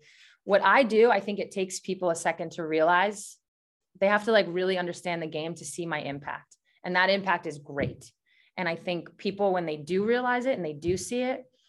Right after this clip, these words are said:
it shows you something else in basketball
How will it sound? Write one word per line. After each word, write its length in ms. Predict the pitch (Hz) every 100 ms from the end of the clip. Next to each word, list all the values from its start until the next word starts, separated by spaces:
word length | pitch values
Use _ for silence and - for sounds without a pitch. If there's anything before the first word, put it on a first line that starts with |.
| _ _ _
it 120 | 190
shows 280 | 190 220 214
you 80 | 208
something 360 | 196 196 185 175
else 320 | 165 - - -
in 140 | 160
basketball 680 | 147 143 - 135 147 156